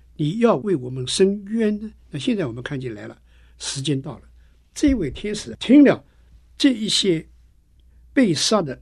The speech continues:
灵魂的圣徒们的祷告，因此他来执行他的任务。所以我们在这个全部的这个圣经里面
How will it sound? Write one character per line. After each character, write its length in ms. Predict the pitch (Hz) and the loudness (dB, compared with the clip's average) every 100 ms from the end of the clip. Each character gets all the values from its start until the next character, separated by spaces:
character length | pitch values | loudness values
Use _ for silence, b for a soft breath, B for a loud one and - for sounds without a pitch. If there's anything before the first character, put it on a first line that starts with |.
| - | -12
灵 300 | 127 127 180 | -4 -2 -2
魂 200 | - 123 | -4 -10
的 80 | - | -10
圣 320 | - 277 202 | -2 2 2
徒 180 | - 143 | 0 -6
们 160 | 139 | -8
的 100 | 120 | -10
祷 200 | 113 - | -12 -16
告， 280 | - 165 - _ _ _ _ _ _ _ _ - | -10 -8 -10 _ _ _ _ _ _ _ _ 0
因 180 | 214 | 2
此 220 | 208 - - _ _ _ | 2 -4 -8 _ _ _
他 180 | - 156 | -14 -10
来 160 | 123 - _ | -8 -10 _
执 160 | - 277 | 4 6
行 420 | - - 98 131 - _ _ - - | 6 0 -4 -12 -20 _ _ -20 -18
他 120 | 113 | -16
的 100 | 92 | -10
任 220 | 117 123 | -4 -4
务。 140 | 123 120 - _ _ _ _ _ _ _ _ _ _ - | -4 -10 -16 _ _ _ _ _ _ _ _ _ _ -4
所 180 | - | 6
以 360 | 294 226 143 - _ _ - _ _ _ _ _ _ - | 8 10 8 4 _ _ -20 _ _ _ _ _ _ -8
我 100 | 190 | -2
们 340 | 185 220 240 226 | 2 4 4 4
在 220 | 220 180 | 4 4
这 140 | 147 | 2
个 280 | 135 120 107 104 _ _ _ _ | -6 -10 -14 -18 _ _ _ _
全 340 | - - 135 156 | -14 -8 -6 -6
部 180 | 190 | -8
的 320 | 165 135 110 - _ _ _ - | -8 -8 -10 -16 _ _ _ -16
这 140 | - | -14
个 140 | 113 | -12
圣 200 | 107 180 | -2 0
经 180 | 147 170 | 4 2
里 100 | 127 | 0
面 220 | 107 117 | -6 -10